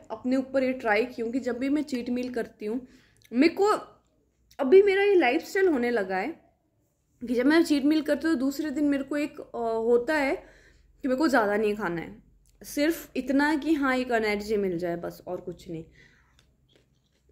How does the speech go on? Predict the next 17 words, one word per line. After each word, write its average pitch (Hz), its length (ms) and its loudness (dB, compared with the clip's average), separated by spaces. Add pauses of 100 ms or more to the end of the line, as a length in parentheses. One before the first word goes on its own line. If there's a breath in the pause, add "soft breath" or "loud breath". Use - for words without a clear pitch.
(240)
तो 233 260 -2
चले, 302 260 4 (880)
मैं 233 120 -8
कर 254 140 -2
लेती 262 260 -2
हूँ 254 80 0
मेरा 254 240 0 (840)
ब्रेकफास्ट, 247 800 0
मिड 220 240 -2
ब्रेकफास्ट, 226 560 -2
जो 202 140 0
भी 214 120 -8
बोलना 208 360 -2
है 254 140 -4 (1120)
कर 190 120 -8
लेती 202 340 -2
हूँ, 262 180 -6